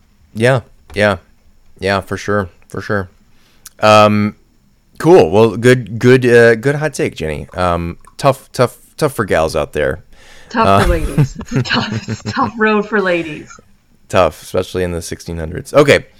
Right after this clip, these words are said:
Speaker 1: uh, Freddy's. Let's, uh, give me, give me one of your Freddy's here.
Speaker 2: Um, first Freddy, I mentioned it before. Caleb, he was so good.
Speaker 1: Uh, that was one of my Freddy's. Yeah, he was amazing.
Speaker 2: Like, wow. Also,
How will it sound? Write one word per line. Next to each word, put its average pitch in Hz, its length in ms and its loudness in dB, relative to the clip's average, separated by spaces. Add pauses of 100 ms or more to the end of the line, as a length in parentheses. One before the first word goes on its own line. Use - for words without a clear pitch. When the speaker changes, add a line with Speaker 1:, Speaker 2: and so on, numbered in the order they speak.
(240)
Speaker 1:
uh, 117 260 6
Freddy's. 110 520 2
Let's, 117 300 -2
uh, 107 680 4 (220)
give 131 120 2
me, 135 160 2
give 135 120 0
me 151 80 4
one 139 140 6
of - 20 6
your 120 80 4
Freddy's 90 300 0
here. 85 240 -8 (560)
Speaker 2:
Um, 226 400 -2
first 320 280 -6
Freddy, 285 340 -2
I 226 120 -4
mentioned 254 360 -2
it 240 80 -6
before. 240 360 -2 (160)
Caleb, 339 800 -2
he 220 120 -4
was 311 200 -10
so 392 220 -4
good. 277 480 -2
Speaker 1:
Uh, 92 500 2 (440)
that 92 160 0
was 92 120 -2
one 92 120 -6
of 80 80 -6
my 69 140 -6
Freddy's. 64 360 -12
Yeah, 62 280 -6
he 104 140 -6
was 85 100 -4
amazing. 67 420 -6 (300)
Speaker 2:
Like, 202 180 -8
wow. 180 720 -2
Also, 202 880 -2